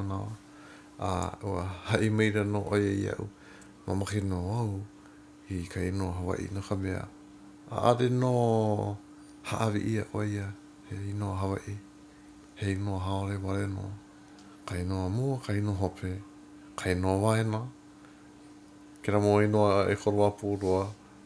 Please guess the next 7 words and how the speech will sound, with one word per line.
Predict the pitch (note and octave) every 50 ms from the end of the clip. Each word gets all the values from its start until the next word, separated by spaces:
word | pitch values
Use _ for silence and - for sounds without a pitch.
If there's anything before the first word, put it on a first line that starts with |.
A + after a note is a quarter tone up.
| - - - - - - - -
a | G#2
ʻaʻole | - - - - G2 G2 F#2 G2 F#2+ F#2+ F#2 F#2 F2+ F2+ F2+ F#2 - F#2+
rākō | F#2+ F2 F2 F2+ - - - F#2+ F#2 F#2 G2 G#2+ A2 - - - - - - - - -
he | -
mō | F#2 F#2 F2+ F2+ E2+ - - - - - - - - - - - - -
inoa | G2+ G2 F#2+ F2+ E2+ D#2+ D#2+ E2+ E2+
Hawaiʻi. | D#2+ D#2+ E2 D#2+ - F2+ F2+